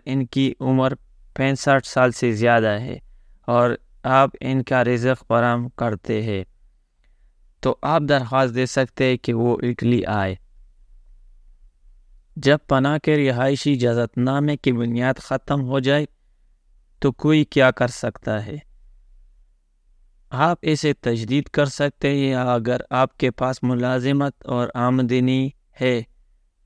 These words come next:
تو آپ طویل قیام کے اجازت نامے کے لیے درخواست دے سکتے ہیں، یعنی محدود، یعنی لامحدود مدت کا پرمٹ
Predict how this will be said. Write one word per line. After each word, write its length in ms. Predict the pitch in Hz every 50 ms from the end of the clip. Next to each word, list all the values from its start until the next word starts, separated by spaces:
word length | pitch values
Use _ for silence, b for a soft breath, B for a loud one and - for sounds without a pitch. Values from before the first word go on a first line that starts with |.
| _
تو 160 | - - 120 - -
آپ 380 | 131 135 131 135 135 - -
طویل 380 | - - 127 123 120 131 139 135 - -
قیام 320 | - 131 127 127 127 131
کے 260 | 123 - - 127 123 123
اجازت 560 | 110 110 120 120 120 113 120 131 120 - -
نامے 400 | 123 123 123 127 131 139 143 135
کے 200 | - - 127 123
لیے 200 | 120 123 131 127
درخواست 520 | 117 120 120 120 110 120 123 123 117 113
دے 120 | 110 120 120
سکتے 500 | - - 120 110 - - - 117 117 110
ہیں، 240 | 113 120 117 110 101 _ _ _ _ _ _ _ _ _ _ -
یعنی 420 | - 123 123 131 135 139 147 156 151
محدود، 600 | 147 139 127 120 113 113 117 123 131 135 139 131 - _ _ _ _ _ _ _ _ - - _ - _ _ _ _ _ - - _ - - _ _ _ _ _ - - - - _ _ _ _ _ - - - _ - - - _ _ - _ - - - _ _ _ _ _ _ _ _ _ _ _ _ _ _ _ _ _ _ _ _ _ _ _ _ _ _ _ _ _ _ _ _ _ _ _ _ _ _ _ _ _ _
یعنی 400 | - 120 110 113 127 135 143 139
لامحدود 640 | 123 117 113 107 107 107 107 92 98 101 123 147 147
مدت 520 | 139 139 139 139 139 123 117 131 123 _ -
کا 160 | - 135 127
پرمٹ 600 | - - 113 110 110 113 117 120 123 117 -